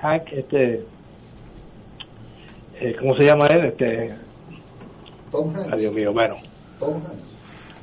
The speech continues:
Speaker 1: Anyway, eh, el, el, el actor principal de la película es un muchacho joven y tiene las habilidades actri-, histriónicas, pero además de eso canta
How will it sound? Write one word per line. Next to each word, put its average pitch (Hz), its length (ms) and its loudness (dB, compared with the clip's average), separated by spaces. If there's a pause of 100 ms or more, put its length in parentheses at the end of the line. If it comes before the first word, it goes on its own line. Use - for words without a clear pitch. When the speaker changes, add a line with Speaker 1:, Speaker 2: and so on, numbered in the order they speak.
(140)
Speaker 1:
Anyway, 160 520 6
eh, 139 340 0
el, 143 240 -2 (380)
el, 151 200 2 (160)
el 147 180 4
actor 175 320 2
principal 175 840 4 (920)
de 135 100 0
la 139 120 4
película 160 380 0
es 143 40 2
un 143 60 -2
muchacho 151 400 -2
joven 139 440 4 (880)
y 127 220 0
tiene 147 340 4
las 165 140 2
habilidades 151 880 0 (140)
actri-, 139 460 -4
histriónicas, 147 880 2 (680)
pero 127 240 10
además 156 340 0
de 165 200 2
eso - 220 -8 (220)
canta 165 540 -2